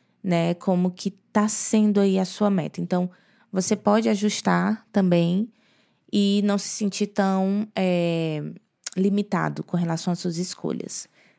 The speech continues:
né? Então, essas, essas podem ser algumas dicas e também ajustar a quantidade desses alimentos,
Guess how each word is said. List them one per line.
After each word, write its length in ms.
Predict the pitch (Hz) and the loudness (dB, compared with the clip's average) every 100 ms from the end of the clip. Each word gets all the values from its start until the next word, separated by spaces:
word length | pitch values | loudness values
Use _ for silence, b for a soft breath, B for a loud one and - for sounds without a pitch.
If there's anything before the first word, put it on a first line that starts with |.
| _ | _
né? 100 | - | -4
Então, 260 | 170 180 170 | -2 -2 -2
essas, 360 | 175 - - - - | -2 -4 -6 -8 -2
essas 420 | 175 170 196 - | -2 -2 -4 -4
podem 320 | - 180 185 | -4 -2 -2
ser 340 | 190 196 190 185 b b b _ | -4 -4 -4 -8 b b b _
algumas 500 | 190 190 208 247 202 | -2 0 0 -2 -2
dicas 500 | 185 180 247 - - | -6 -2 -2 -2 -4
e 80 | 226 | -6
também 300 | 220 247 214 | -2 0 2
ajustar 380 | 208 214 - 196 | 0 -2 -4 -6
a 40 | |
quantidade 800 | 190 214 226 226 220 190 175 175 | -2 0 0 -2 -2 0 0 0
desses 340 | 180 180 180 - | -2 -2 -2 -2
alimentos, 640 | 170 190 175 - - - | 0 0 -2 -4 -16 -20